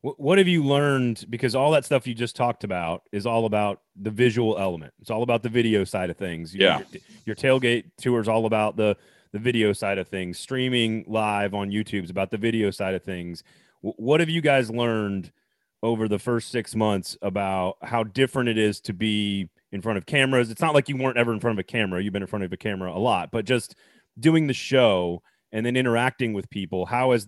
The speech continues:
Speaker 1: h-, what have you learned through that process of the visual part of that?
Speaker 2: Well, the, the criticism, um, <laughs> it comes in different forms now, you know, like, you can't, uh, the, the, the first show we did,
Speaker 1: Like, did you get
Speaker 2: uh,
Speaker 1: enough
Speaker 2: from the
Speaker 1: sleep last
Speaker 2: studio
Speaker 1: night, Hutton? What's going on with the,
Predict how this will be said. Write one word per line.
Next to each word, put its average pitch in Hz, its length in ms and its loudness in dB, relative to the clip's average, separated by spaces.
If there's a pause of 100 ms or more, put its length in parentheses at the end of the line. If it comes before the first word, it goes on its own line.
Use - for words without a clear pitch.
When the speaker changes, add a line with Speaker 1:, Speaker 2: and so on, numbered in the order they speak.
(120)
Speaker 1:
h-, 107 120 -10
what 139 160 0
have 147 80 -2
you 135 120 2
learned 98 320 2 (120)
through 110 160 -6
that 101 180 -2
process 98 460 -4
of 95 100 -4
the 98 80 -4
visual 113 400 2
part 87 220 -4
of 80 60 -10
that? 76 180 -10 (340)
Speaker 2:
Well, 123 300 10
the, 117 160 10
the 110 160 4
criticism, 117 1000 4
um, 90 640 4 (140)
<laughs> - 160 -12 (260)
it 202 300 6
comes 214 480 4
in 160 240 4
different 151 480 2
forms 117 440 4
now, 123 380 0 (800)
you 113 100 8
know, 117 400 4 (380)
like, 117 180 2
you 120 80 -4
can't, 131 340 6 (120)
uh, 101 400 8 (100)
the, 107 240 0
the, 117 200 0
the 117 100 2
first 143 340 6
show 139 260 8
we 120 200 4
did, 95 560 2 (180)
Speaker 1:
Like, 113 120 -12
did - 60 -12
you 160 60 -4
get 196 100 8
Speaker 2:
uh, - 20 4
Speaker 1:
enough 185 160 4
Speaker 2:
from 110 140 6
the 175 80 8
Speaker 1:
sleep - 80 -2
last 202 200 6
Speaker 2:
studio 226 160 6
Speaker 1:
night, 190 120 6
Hutton? 196 260 4
What's 170 160 0
going 156 220 4
on 135 120 2
with 123 80 0
the, 104 120 -6